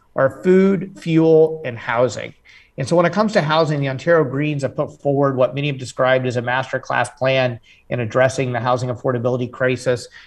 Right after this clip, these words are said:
We'll drive speculation out of the market, uh, we'll increase housing supply,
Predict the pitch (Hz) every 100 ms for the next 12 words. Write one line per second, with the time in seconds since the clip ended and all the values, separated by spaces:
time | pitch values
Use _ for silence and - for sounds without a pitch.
0 | _ - 127 120 143 147 147 156 147 139
1 | 135 135 147 131 131 131 123 127 127 131
2 | 131 127 - - _ - 120 - 139 139
3 | 135 123 113 - 151 156 - - - 139
4 | 131 135 117 - - 135 127 131 131 127